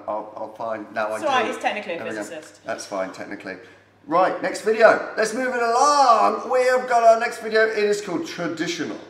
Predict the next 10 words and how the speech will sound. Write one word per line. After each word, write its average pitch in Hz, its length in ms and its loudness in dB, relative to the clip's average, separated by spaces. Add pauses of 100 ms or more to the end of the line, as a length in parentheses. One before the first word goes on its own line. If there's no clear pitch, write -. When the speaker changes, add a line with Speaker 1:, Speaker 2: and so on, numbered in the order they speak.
(280)
Speaker 1:
Plant 107 480 -6
Medicines, - 1080 -18 (120)
which - 420 -16 (120)
I'm 120 460 -8
quite - 420 -18
intrigued - 560 -20 (140)
to 156 120 -14
hear 185 240 -16
about. - 480 -10
So, 147 480 -6